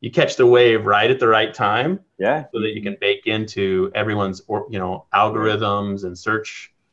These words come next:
Speaker 1: you know, outcomes and that kind of thing. So.
Speaker 2: Yeah, you, you can make a ton of money riding the, riding the trend, but you
Speaker 1: Yeah.
Speaker 2: have to be able, really good at identifying it, <laughs>
Speaker 1: Right.
Speaker 2: you know, and
Speaker 1: Yeah.
Speaker 2: don't put all your eggs in one basket for sure.
Speaker 1: Yeah.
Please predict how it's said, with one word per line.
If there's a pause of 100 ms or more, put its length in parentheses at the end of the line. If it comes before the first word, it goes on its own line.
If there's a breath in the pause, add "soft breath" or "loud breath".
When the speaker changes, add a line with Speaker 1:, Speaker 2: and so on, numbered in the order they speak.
(140)
Speaker 1:
you
know,
outcomes
and
that
kind
of
thing. (200)
So.
Speaker 2:
Yeah,
you,
you
can
make
a
ton
of
money
riding
the,
riding
the
trend,
but
you
Speaker 1:
Yeah.
Speaker 2:
have
to
be
able,
really
good
at
identifying
it,
<laughs>
Speaker 1:
Right.
Speaker 2:
you
know,
and
Speaker 1:
Yeah.
Speaker 2:
don't (240)
put
all
your
eggs
in
one
basket
for
sure.
Speaker 1:
Yeah.